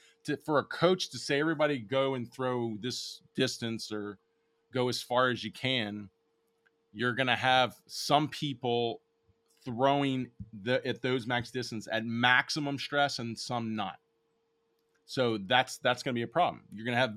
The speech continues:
the guys who are throwing at maximum stress, they have to throw a pitch a game tomorrow. Those guys could be more fatigued tomorrow. And then what, what's the problem with that is when you're fatigued, when you're pitching fatigued, you're thirty-six times more likely to have an injury.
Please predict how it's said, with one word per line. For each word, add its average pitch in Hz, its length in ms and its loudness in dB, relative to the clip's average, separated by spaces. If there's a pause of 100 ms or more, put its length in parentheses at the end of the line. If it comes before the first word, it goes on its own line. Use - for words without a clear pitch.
(100)
the 117 120 -4
guys 135 260 6
who 127 60 -2
are 113 40 -4
throwing 135 180 -2
at 123 60 -4
maximum 120 300 -4
stress, 151 560 0
they 127 160 0
have 143 140 2
to 117 100 -6
throw 127 480 0
a - 60 -10
pitch - 260 -6
a 113 40 -6
game 117 260 0
tomorrow. 175 400 -2 (400)
Those 156 180 0
guys 127 320 2
could 113 180 -8
be 113 120 -4
more 117 220 -2
fatigued 151 580 -4
tomorrow. 95 340 -8 (680)
And 104 100 -6
then 117 220 -4
what, 113 220 -10
what's 117 180 -12
the 107 100 -16
problem 127 340 0
with 110 120 -6
that 156 260 2
is 110 200 -4
when 113 140 -6
you're 113 120 -4
fatigued, 127 600 -4
when 113 80 -4
you're 104 80 -2
pitching 123 420 -8
fatigued, 143 380 -4
you're 98 120 -8
thirty-six 120 520 -4
times 113 280 -2
more 104 120 -2
likely 107 360 -4
to 101 80 -10
have 98 180 -8
an 101 100 -10
injury. 117 260 -10